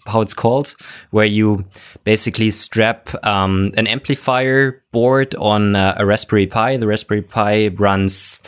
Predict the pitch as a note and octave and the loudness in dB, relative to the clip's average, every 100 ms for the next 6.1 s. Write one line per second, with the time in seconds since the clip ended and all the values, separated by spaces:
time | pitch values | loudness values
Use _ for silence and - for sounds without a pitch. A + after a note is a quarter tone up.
0 | - - - A2 G#2+ A2 A#2+ A2+ - - | -20 -20 -8 -4 0 0 0 0 -4 -10
1 | - A#2+ A#2 A#2 A#2 - B2 - A2+ G#2+ | 0 2 2 0 0 -2 -4 -2 0 0
2 | F#2+ F#2+ - G2 F#2+ F#2+ F#2+ F2 F2+ F2 | 0 0 -2 -2 2 2 0 -2 -6 -6
3 | F2 F#2+ G#2 A2+ - A2 G#2+ G#2 G2+ B2+ | -6 -2 0 -2 0 0 0 -2 -4 -4
4 | - C#3 - B2+ C3 A#2 B2+ C3 C3 B2+ | -4 -8 -2 -2 0 -2 -2 -2 -4 -4
5 | - - - - _ A2 G#2+ G#2 F2 G#2 | -8 -18 -18 -20 _ -2 -2 -2 0 0
6 | G#2+ | 0